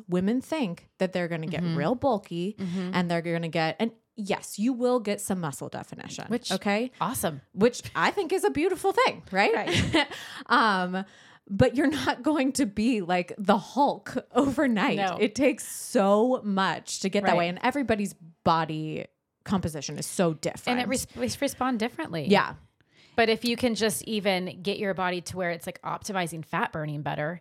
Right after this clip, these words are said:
Speaker 2: even
Speaker 1: Right.
Speaker 2: if you're not, like, seeing your biceps, who cares? Like, if you can optimize that fat burn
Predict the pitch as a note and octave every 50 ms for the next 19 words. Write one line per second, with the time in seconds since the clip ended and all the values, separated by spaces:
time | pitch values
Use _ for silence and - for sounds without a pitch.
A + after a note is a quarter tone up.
0 | _ _ _ G3+ F#3+ F#3 A#3+ A#3 - G3 G#3 A3 G#3 F#3+ - - F#3+ F3 - -
1 | - - G#3+ G3 F#3 F3 F3 E3 D#3+ C3 D#3+ D3+ A3 B3 - - A#2+ B2 B2+ -
2 | - - - - - _ _ _ _ _ _ _ _ _ - C4 - - A#3+ F#3
3 | - - - - - - - G3+ - F#3+ - - G3 G3+ A3 A3 - A3 F#3+ -
4 | D#3+ E3+ F#3+ - - G3+ F3+ E3+ D#3+ - D#3 - D#3 - - E3 E3+ - - -
5 | C#3+ C#3 C#3+ D3 D#3 F3